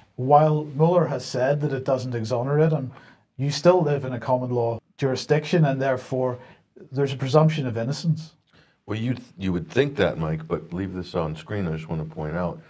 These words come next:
Speaker 2: uh, that's not the case anymore. This, what was, what you've highlighted here, Mike, look, looks to me, I would call that a bullet left in the chamber.
Speaker 1: Right.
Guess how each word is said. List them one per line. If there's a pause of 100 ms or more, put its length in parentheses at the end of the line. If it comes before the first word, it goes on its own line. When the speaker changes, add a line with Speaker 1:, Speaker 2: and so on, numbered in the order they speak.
(260)
Speaker 2:
uh, (180)
that's
not
the
case
anymore.
This, (400)
what
was,
what
you've
highlighted
here,
Mike,
look,
looks
to
me, (240)
I
would
call
that
a
bullet (260)
left
in
the
chamber.
Speaker 1:
Right.